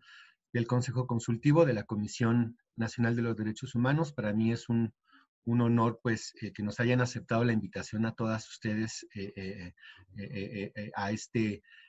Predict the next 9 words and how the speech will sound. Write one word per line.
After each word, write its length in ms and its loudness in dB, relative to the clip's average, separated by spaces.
a 100 -2
esta, 640 2
eh, 160 -4
conversación, 680 -2
a 40 4
este 200 -2
diálogo, 480 2
y 80 0
quiero, 400 -2